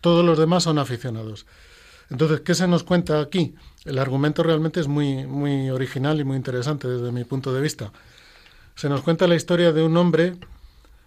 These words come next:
muy impopular entre sus, eh, eh, paisanos porque es un auténtico canalla, ¿eh? Se lleva mal con, con todo el mundo y es el que suele precisamente hacer el papel del Judas en esta representación de,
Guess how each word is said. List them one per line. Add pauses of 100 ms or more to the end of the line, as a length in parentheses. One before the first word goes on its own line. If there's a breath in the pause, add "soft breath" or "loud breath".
(200 soft breath)
muy
impopular
entre
sus,
eh, (580 soft breath)
eh,
paisanos (500 soft breath)
porque
es
un
auténtico
canalla, (120)
¿eh? (320 soft breath)
Se
lleva
mal
con,
con
todo
el
mundo
y
es
el
que
suele
precisamente (480 soft breath)
hacer
el
papel
del
Judas (200)
en
esta
representación
de,